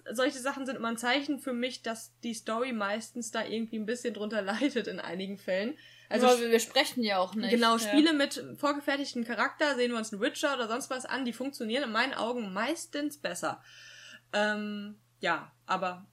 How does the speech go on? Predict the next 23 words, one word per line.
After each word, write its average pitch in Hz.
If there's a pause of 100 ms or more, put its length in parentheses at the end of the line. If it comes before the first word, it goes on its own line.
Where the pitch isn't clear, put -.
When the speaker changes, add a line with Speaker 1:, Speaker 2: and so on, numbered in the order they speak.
(140)
Speaker 1:
na, 190
wenigstens 214
können 202
wir 190
Frau 185
oder 180
Mann 208
sein, 214
ist 208
auch 233
mal 233
eine 214
ganz 202
coole 214
Sache, 185
haben 196
ein -
paar, 180 (220)
äh, 175
Einstellungsmöglichkeiten, 190
wie 180
wir 180
Speaker 2:
Und -